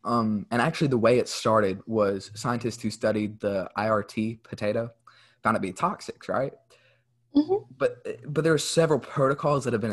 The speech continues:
Speaker 1: established since then that eliminate the possibility almost completely of, uh, there being a G M O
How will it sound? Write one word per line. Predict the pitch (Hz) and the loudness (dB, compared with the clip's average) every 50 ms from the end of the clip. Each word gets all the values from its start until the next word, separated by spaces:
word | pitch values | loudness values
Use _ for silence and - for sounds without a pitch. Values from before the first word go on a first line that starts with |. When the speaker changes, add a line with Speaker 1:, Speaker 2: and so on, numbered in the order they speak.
| 95 - | -4 -4
Speaker 1:
established | - - 107 110 107 110 95 - - - - | -2 -2 0 0 0 0 -2 -4 -4 -6 -6
since | 120 117 - - - | -6 -6 -6 -8 -10
then | - 104 104 92 92 90 - | -8 -6 -6 -6 -6 -8 -8
that | 101 110 101 - 107 | -6 -6 -4 -4 -4
eliminate | 107 104 110 110 107 110 90 | -4 -4 -2 -2 -2 -4 -4
the | 92 - - - 107 | -6 -8 -6 -6 -6
possibility | 101 - - 95 95 101 95 98 98 90 82 - - _ - | -6 -6 -6 -8 -6 -4 -4 -6 -6 -8 -12 -14 -18 _ -8
almost | - 117 104 104 98 80 76 71 - - - - _ _ _ _ - | -6 -4 -4 -4 -4 -8 -10 -14 -16 -18 -18 -20 _ _ _ _ -12
completely | - 101 95 - - - - 120 123 120 - - - 87 - - _ _ _ _ _ _ _ _ _ _ _ 104 | -10 -10 -10 -10 -12 -12 -8 -6 -4 -4 -6 -8 -12 -16 -16 -18 _ _ _ _ _ _ _ _ _ _ _ -2
of, | 101 101 90 - - _ _ _ | -2 0 -2 -4 -12 _ _ _
uh, | - 117 | -8 -6
there | 120 113 110 107 | -2 0 0 0
being | 98 107 107 92 | 0 0 -2 -4
a | |
G | 104 98 104 107 | -4 -4 -2 -2
M | 104 101 | 0 0
O | 98 101 98 - - | 0 0 -2 -4 -10